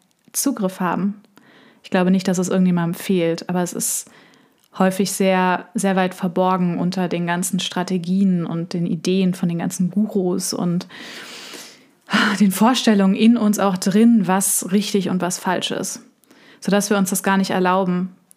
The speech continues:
auf diese Bilder, auf diese Erfahrung, auf diese Wahrnehmung zuzugreifen. Und das ist einfach so ein zentraler, so ein wichtiger Punkt. Und auch die Basis im Endeffekt, wenn ich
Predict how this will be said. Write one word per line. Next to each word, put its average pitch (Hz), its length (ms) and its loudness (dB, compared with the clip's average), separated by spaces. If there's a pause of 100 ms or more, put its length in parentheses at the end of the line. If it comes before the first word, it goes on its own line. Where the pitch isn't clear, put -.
(220)
auf 185 260 -2
diese 185 260 0
Bilder, 190 400 2
auf 180 140 -2
diese 185 280 -2
Erfahrung, 185 520 -2
auf 180 120 -6
diese 175 280 -2
Wahrnehmung 175 640 2
zuzugreifen. 185 880 -6 (680)
Und 185 140 2
das 208 500 0
ist 202 240 0
einfach 196 320 2
so 180 340 2
ein 185 240 0
zentraler, 185 680 0
so 180 120 0
ein 180 240 0
wichtiger 190 460 -2
Punkt. - 680 -4 (160)
Und 208 140 4
auch 220 200 2
die 220 100 2
Basis 196 420 2
im 196 80 2
Endeffekt, 196 500 -2
wenn 196 120 0
ich - 280 -2